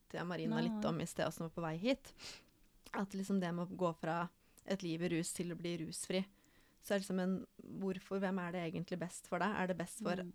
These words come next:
Speaker 1: samfunnet rundt? At det, samfunnet forventer at man skal være rusfri. Man skal
Speaker 2: Mm.
Speaker 1: opp, man skal gå på jobb,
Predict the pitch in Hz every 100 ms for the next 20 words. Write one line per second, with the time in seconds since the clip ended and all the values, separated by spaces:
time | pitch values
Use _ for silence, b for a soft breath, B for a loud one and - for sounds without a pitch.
0 | - - 208 185 170 170 185 247 233 -
1 | 185 - 180 202 180 - 160 175 165 160
2 | - 202 208 202 196 190 185 185 180 -
3 | - 170 175 180 - 196 165 185 - 180
4 | 190 185 185 180 170